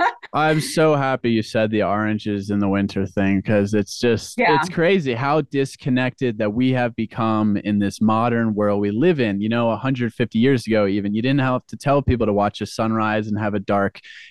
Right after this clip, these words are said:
Speaker 1: you know, room that they sleep in at night. That's just what happened. But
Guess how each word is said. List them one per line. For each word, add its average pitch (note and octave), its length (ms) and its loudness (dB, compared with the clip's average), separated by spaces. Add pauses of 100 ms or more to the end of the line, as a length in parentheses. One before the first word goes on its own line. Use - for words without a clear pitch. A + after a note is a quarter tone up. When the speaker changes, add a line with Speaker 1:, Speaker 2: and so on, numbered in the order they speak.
Speaker 1:
you A#2+ 40 2
know, G#2+ 140 4
room C#3 360 4
that A2+ 120 0
they A2 140 -2
sleep - 360 -2
in A2+ 160 0
at G#2+ 120 0
night. A2+ 320 0 (300)
That's B2+ 160 0
just C3 180 0
what A#2 360 2
happened. G2+ 600 -4
But G#2 220 0